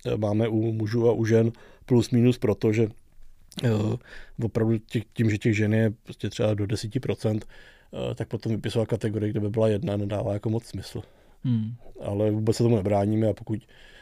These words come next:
Speaker 1: eh, jednoho dne se stane, že jich tam bude víc, což doufám a zvu všechny dámy, který na tom štěr-, štěrkoletu jezdí, tak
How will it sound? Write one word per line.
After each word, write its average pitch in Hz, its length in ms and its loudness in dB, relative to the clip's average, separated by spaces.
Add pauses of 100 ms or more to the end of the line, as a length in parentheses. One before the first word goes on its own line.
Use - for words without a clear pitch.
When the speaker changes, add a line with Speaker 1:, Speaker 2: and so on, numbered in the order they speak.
(120)
Speaker 1:
eh, 87 180 -6
jednoho 107 340 -4
dne 101 220 -4
se 120 140 -6
stane, 101 280 -6
že 104 140 0 (760)
jich 107 160 -4
tam 110 140 -2
bude 107 200 4
víc, 101 240 -4
což - 280 -6
doufám 104 500 -2 (460)
a 107 100 -4
zvu 104 280 -4 (140)
všechny 107 440 -8 (580)
dámy, 107 400 -4
který 110 240 -2
na 104 80 0
tom 107 120 -4
štěr-, - 420 -6
štěrkoletu 110 500 -2
jezdí, 113 260 2
tak 110 140 2